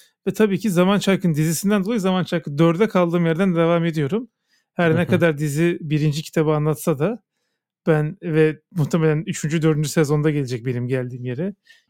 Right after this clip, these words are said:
Speaker 1: Ki
Speaker 2: Hı hı.
Speaker 1: ona da beş altı sene var yani. İki senede bir falan çıkarttılar diye tahmin ediyorum. Ee, yine de, hani, e, kaldığım yerden devam ediyorum. Çünkü ben Zaman Çarkı'nı çok seviyorum.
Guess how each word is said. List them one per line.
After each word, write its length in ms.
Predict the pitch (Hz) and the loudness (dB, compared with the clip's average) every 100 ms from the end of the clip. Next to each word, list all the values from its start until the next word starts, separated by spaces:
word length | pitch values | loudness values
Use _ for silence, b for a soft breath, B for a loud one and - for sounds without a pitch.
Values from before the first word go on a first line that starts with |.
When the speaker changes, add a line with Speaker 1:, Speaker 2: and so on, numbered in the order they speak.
| 127 | -6
Speaker 1:
Ki 60 | |
Speaker 2:
Hı 40 | 160 | -2
hı. 40 | |
Speaker 1:
ona 160 | 135 143 | 0 0
da 240 | 143 - 160 - _ | -2 -6 -12 -20 _
beş 180 | 165 - | 0 0
altı 240 | 135 - - | -2 -4 -2
sene 260 | 143 143 | 0 0
var 140 | 131 113 | -2 -4
yani. 240 | 110 123 | -6 -8
İki 120 | - | -8
senede 340 | - 139 123 117 | -4 -2 -2 -6
bir 40 | |
falan 280 | 113 147 127 | -6 -4 -4
çıkarttılar 540 | - 147 120 131 113 | -6 -10 -8 -8 -8
diye 120 | 113 107 | -8 -8
tahmin 300 | 127 113 120 | -8 -8 -10
ediyorum. 340 | 131 151 240 _ b b b b b - | -10 -10 -12 _ b b b b b -8
Ee, 80 | 196 175 175 | -6 -4 -6
yine 280 | 180 220 156 | -4 -4 -2
de, 200 | 240 240 202 | -2 -2 -2
hani, 140 | 190 | -2
e, 680 | 196 - 190 175 175 165 160 | -2 -4 -2 -2 -2 -6 -2
kaldığım 340 | 190 190 175 | 0 2 2
yerden 220 | 165 196 | 0 2
devam 240 | 196 190 147 | 2 2 0
ediyorum. 240 | 180 226 | -2 -2
Çünkü 200 | 165 180 | -6 -4
ben 160 | 170 170 | -2 0
Zaman 260 | 170 170 | 0 0
Çarkı'nı 340 | 151 147 135 185 | 0 -4 -4 -4
çok 200 | 170 - | -4 -6
seviyorum. 440 | 139 120 135 233 | -8 -6 -6 -8